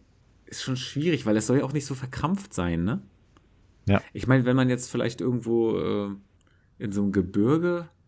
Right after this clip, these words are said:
Speaker 1: eher in den Bergen lebt, geht man wahrscheinlich schon irgendwie auf so einen, auf so einen Gipfel, der jetzt nicht allzu weit ist oder so, ne? Vielleicht eher sowas, wo man eine andere Aussicht hat?
Speaker 2: Ah, weiß ich gar nicht.
Speaker 1: Oder gehst du da dann auch eher an so einen Bergsee?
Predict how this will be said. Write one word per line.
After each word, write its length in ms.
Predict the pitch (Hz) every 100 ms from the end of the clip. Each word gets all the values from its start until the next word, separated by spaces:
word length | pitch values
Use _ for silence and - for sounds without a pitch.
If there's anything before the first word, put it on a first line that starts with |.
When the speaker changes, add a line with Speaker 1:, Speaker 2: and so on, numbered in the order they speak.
| _ _ -
Speaker 1:
eher 380 | 120 110 90
in 100 | -
den 100 | 107 95
Bergen 240 | 98 131
lebt, 500 | 135 139 - - - - -
geht 140 | - -
man 120 | 107
wahrscheinlich 340 | 101 104 95
schon 160 | - 110
irgendwie 260 | 101 95 82
auf 100 | -
so 120 | 95
einen, 260 | 87 85 -
auf 160 | -
so 100 | -
einen 200 | 92 92
Gipfel, 320 | 131 127 107
der 100 | 90
jetzt 180 | 87 85
nicht 160 | 98 -
allzu 300 | 92 - 87
weit 220 | 85 98
ist 160 | 85 82
oder 160 | 78
so, 160 | 78 78
ne? 180 | 98 151 - _ _ _
Vielleicht 300 | 90 85 -
eher 160 | 92
sowas, 460 | 98 95 82 - - _ -
wo 80 |
man 180 | 98 95
eine 80 | 90
andere 220 | 104 95
Aussicht 380 | 78 - 101 -
hat? 180 | 85 - _ _ _ _ -
Speaker 2:
Ah, 220 | - 78
weiß 180 | 76 107
ich 100 | 127
gar 160 | 76 143
nicht. 240 | 139 - - _ _ _ -
Speaker 1:
Oder 180 | 95 95
gehst 220 | 98 -
du 40 |
da 160 | 95 87
dann 140 | 92
auch 180 | 73 -
eher 200 | 90 85
an 100 | 85
so 80 | 87
einen 100 | 82
Bergsee? 600 | 80 80 - 85 78